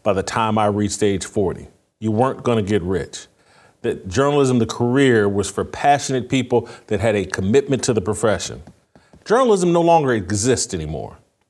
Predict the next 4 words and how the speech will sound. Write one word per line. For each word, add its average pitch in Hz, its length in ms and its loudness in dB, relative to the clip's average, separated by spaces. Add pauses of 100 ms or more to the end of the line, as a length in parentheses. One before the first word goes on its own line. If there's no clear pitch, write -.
(540)
The 113 80 -6
industry's 151 500 2
collapsed 131 460 -2
financially, 139 840 0